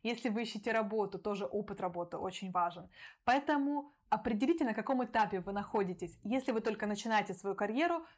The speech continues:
безусловно, вам нужна теоретическая база, база знаний. Нарабатывайте её,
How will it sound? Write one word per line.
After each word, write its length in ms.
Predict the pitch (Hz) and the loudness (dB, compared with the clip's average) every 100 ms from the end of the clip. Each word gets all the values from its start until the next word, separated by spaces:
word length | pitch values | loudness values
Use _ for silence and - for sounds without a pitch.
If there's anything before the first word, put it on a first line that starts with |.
| - | -4
безусловно, 840 | 202 202 190 254 311 311 302 294 - - | -2 -2 -2 2 2 2 0 -2 -6 0
вам 300 | 214 220 208 | 4 4 2
нужна 400 | 214 185 214 196 | -2 0 0 0
теоретическая 720 | 214 196 196 202 190 - 185 | 0 0 0 -6 -6 -4 -2
база, 400 | 175 240 294 226 | 6 6 6 2
база 340 | 180 214 196 | 2 2 0
знаний. 640 | 180 196 226 294 285 285 285 - - - _ | -4 0 2 2 0 -2 -6 -16 -20 -20 _
Нарабатывайте 840 | 208 208 196 226 277 302 269 - 254 | 2 4 6 6 6 4 0 -2 -2
её, 500 | 254 240 269 277 | -2 0 0 0